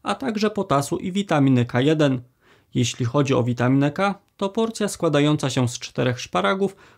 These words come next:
pokrywa na nią zapotrzebowanie w siedemdziesięciu procentach. W ogóle witaminę K jeden uważam za bardzo ciekawy i wartościowy składnik naszej diety.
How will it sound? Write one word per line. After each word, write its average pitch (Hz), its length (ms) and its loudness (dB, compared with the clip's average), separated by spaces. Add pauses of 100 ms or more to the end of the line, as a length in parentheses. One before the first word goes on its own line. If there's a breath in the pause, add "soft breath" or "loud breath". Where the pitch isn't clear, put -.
pokrywa 214 480 0
na 180 120 4
nią 185 180 4
zapotrzebowanie 165 840 0
w 165 60 -8
siedemdziesięciu 143 680 0
procentach. 139 800 -2 (560 soft breath)
W 139 160 0
ogóle 202 280 0
witaminę 220 440 0
K 208 140 0
jeden 202 260 2
uważam 156 460 2
za 143 120 2
bardzo 135 300 0
ciekawy 185 420 -2
i 202 100 -2
wartościowy 196 640 0
składnik 127 540 -2
naszej 123 300 0
diety. 151 440 0